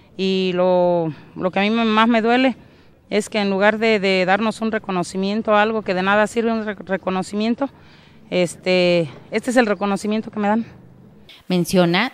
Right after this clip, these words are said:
Speaker 2: tan solo las últimas detenciones que hizo.
Speaker 1: Tuve recientemente, eh, un detenido por asalto a mano armada a una persona,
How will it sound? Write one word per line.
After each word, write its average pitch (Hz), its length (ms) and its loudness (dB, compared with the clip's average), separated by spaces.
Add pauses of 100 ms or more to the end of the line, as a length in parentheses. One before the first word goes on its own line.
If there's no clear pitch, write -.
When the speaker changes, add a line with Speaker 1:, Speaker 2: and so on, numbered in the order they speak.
(140)
Speaker 2:
tan 220 200 4
solo 302 320 6
las 262 220 4
últimas 180 420 0
detenciones 160 680 0
que 151 100 -4
hizo. 180 440 0 (380)
Speaker 1:
Tuve 196 760 4 (140)
recientemente, 233 800 0 (500)
eh, 175 600 6
un 208 140 0
detenido 202 420 2
por 175 200 2
asalto 190 340 0
a 190 40 2
mano 190 240 0
armada 190 420 0
a 185 40 2
una 185 180 -2
persona, 202 540 -6